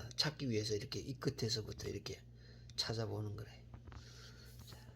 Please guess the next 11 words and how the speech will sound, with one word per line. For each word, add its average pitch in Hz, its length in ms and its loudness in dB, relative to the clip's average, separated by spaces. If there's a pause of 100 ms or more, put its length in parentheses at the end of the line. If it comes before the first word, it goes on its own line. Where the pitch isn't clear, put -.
그다음에, 123 560 2 (640)
어, 104 400 -2 (1040)
어, 104 80 0
무늬가 180 460 12
들은 151 240 12
것들은 120 760 8
또 120 420 6 (300)
산에서 170 500 6
이래 127 200 8
보면은, 131 460 8 (1800)
어, - 160 -2